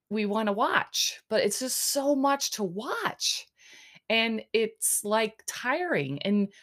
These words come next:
so, what, you know, like, for the average person who doesn't do a podcast,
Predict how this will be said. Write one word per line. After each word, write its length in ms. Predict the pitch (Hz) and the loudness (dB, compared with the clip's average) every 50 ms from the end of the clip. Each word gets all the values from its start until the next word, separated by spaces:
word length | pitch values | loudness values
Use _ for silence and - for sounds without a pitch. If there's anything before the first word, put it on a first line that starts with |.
| _ - | _ -8
so, 200 | - - 247 247 | -2 -2 0 0
what, 280 | 240 240 240 247 214 - _ _ | 2 2 0 0 -2 -6 _ _
you 120 | - 226 233 | -4 -2 0
know, 300 | 196 190 185 196 202 202 - - _ _ - | 0 2 2 0 0 -4 -10 -20 _ _ 0
like, 180 | 196 202 - | 0 0 2
for 140 | - 247 214 | 0 0 2
the 80 | 208 220 | 4 4
average 320 | 254 294 302 339 - - | 4 4 2 2 -2 -2
person 320 | - 214 185 185 - 185 | 0 0 0 0 0 -2
who 100 | 180 175 | -2 0
doesn't 280 | 170 226 269 294 294 269 | 4 4 4 4 4 2
do 120 | 202 196 | 2 2
a 80 | 180 160 | 0 0
podcast, 720 | 143 143 - - 156 143 143 - 151 117 92 - - - | -2 -6 -4 -2 -2 -2 -2 -4 -6 -4 -4 -4 -6 -8